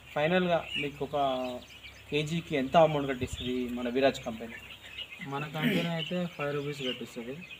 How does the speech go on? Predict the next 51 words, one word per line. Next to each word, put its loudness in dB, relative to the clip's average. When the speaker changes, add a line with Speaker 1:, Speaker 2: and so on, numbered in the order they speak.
Speaker 1:
Hmm. 2
Speaker 2:
వేరే -2
కంపెనీ -4
వాళ్ళైతే -4
స్నేహ -6
కానీ, -4
సుగుణ -6
కానీ, -6
Speaker 1:
Hmm. -8
Speaker 2:
ఇట్లా -2
సీపీ 2
అయితే 2
ఎక్కువ -4
ఉంటుంది. -4
సీపీ -6
అయితే -2
ఎనిమిది -2
రూపాయల -4
వరకు -6
కట్టిస్తారు. -8
Speaker 1:
ఓకే, -4
ఓకే. -6
సీపీ. -2
Speaker 2:
Hmm. -8
Speaker 1:
అంటే 4
ఇప్పుడు 6
మనకు 2
దీంట్లో 4
extra 8
ఏమైనా 8
benefits 4
ఉండే 4
అవకాశం 4
ఉంటుందా? -2
Speaker 2:
ఎక్స్ట్రా 0
benefits -4
ఏముంటాయి? -2
ఏం -4
ఉండవు -4
ఇందులో. -2
ఒక -2
Speaker 1:
Hmm. 0
Speaker 2:
chicken -6
rate -4
ఉంటే -8
తప్ప -6
మనం -4
ఇంకేం -6
చేయలేము -4
ఇందులో. -6
Speaker 1:
Hmm. 0